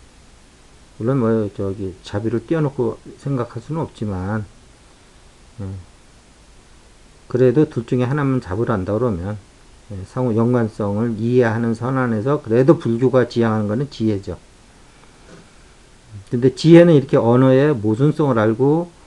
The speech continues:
들어갔을 때, 지혜라는 게 언어로 나오는 거잖아요. 그러니까 언어의 한계를 알고 쓰면 그게 지혜가 나오는데,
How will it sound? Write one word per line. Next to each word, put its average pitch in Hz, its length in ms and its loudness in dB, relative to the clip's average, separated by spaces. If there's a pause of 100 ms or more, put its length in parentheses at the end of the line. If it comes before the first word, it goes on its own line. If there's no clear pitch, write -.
(560)
들어갔을 120 480 2
때, 139 360 -2 (1500)
지혜라는 170 460 8
게 185 80 6
언어로 147 420 6
나오는 110 300 2
거잖아요. 107 400 -2
그러니까 131 260 -6
언어의 160 680 4 (100)
한계를 226 500 4
알고 135 220 4
쓰면 147 360 -2
그게 127 240 0
지혜가 127 320 2
나오는데, 101 680 -2